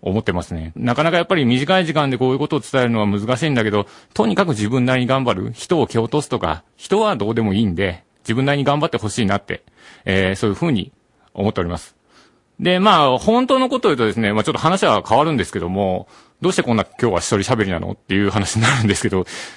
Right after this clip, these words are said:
実はこの頃はですね、あの、森岡ディレクターにちょっと無理を言わせていただいて、今日実は録音にさせていただいてます。本当の現在の時刻は今、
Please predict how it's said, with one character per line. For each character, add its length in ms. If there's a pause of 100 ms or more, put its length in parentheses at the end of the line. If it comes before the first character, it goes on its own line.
(100)
実 180
は 80
こ 80
の 80
頃 180
は 60
で 80
す 80
ね、 240
あ 120
の、 600
森 200
岡 120
デ 80
ィ 20
レ 60
ク 80
タ 60
ー 20
に 60
ち 40
ょ 40
っ 20
と 60
無 160
理 100
を 220
言 200 (400)
わ 140
せ 160
て 120
い 80
た 120
だ 100
い 80
て、 480
今 100
日 60
実 200
は 180
録 320
音 160
に 80
さ 160
せ 60
て 160
い 220
た 120
だ 60
い 40
て 60
ま 100
す。 160 (380)
本 160
当 80
の 60
現 280
在 120
の 80
時 80
刻 140
は 60
今、 240